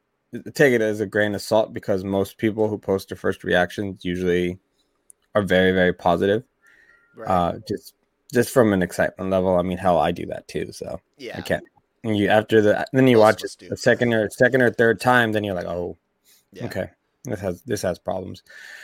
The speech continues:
Speaker 1: Um, <clears throat> so we'll see, we'll see. But I'm, I, it feels like because of the fact with Peacemaker
Speaker 2: Mm-hmm.
Speaker 1: and, and kind of the direction they're going here, that this, this is almost like the D C E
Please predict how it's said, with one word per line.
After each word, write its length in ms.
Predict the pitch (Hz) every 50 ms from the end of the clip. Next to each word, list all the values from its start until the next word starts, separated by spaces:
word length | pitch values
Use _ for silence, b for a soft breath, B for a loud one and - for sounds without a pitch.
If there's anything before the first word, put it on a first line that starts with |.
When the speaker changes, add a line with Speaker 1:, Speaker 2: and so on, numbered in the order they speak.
| B B B
Speaker 1:
Um, 340 | 131 127 127 120 120 127 - _ -
<clears throat> 340 | 233 247 233 208 156 120 -
so 400 | - - 127 117 113 107 104 101 - _ _ _ _ _ _ _ _ _ _ _ _
we'll 140 | 131 139 147
see, 140 | - - 147
we'll 180 | 147 151 165
see. 300 | - - 190 165 123 98 -
But 420 | - - 123 123 117 110 - _ _ _ _ _ _ _ _ _ _ _ _ _ _ _ b b b b b b b b b
I'm, 140 | 120 127 - _
I, 140 | - 135 147 - -
it 120 | 143 135 127
feels 340 | - 156 180 208 208 185
like 340 | 170 160 143 127 123 - -
because 380 | - 120 107 - 147 139 135 131
of 80 | 127
the 60 | 120 113
fact 320 | - 123 113 107 - -
with 160 | 110 104 -
Peacemaker 760 | - 113 110 - - 110 101 98 92 - 104 95 92 90 92 _ _ _ _ _ _ _ _ _ _ _ _ -
Speaker 2:
Mm-hmm. 120 | 120 -
Speaker 1:
and, 600 | 117 113 110 107 101 101 98 95 92 92 90 90 _ _ _
and 180 | - 120 107 95
kind 180 | - 127 120 113
of 60 | 104
the 60 | 104
direction 420 | 92 104 101 101 98 - - 101
they're 160 | 101 95 92 90
going 280 | 101 95 95 92 92
here, 420 | - - 139 143 127 113 104 101 92
that 340 | 101 95 92 90 - _
this, 320 | - 120 123 - - - - _ _ _ _ _ -
this 160 | 147 135 -
is 100 | 175 143
almost 540 | 139 131 139 135 135 139 131 - - - 120
like 420 | 117 110 110 107 104 - _ _ _ _ _ _ _ _ _ - 269 254
the 220 | 156 135 135 131
D 220 | 117 110 110 113 107
C 200 | - - 110 107
E 160 | - -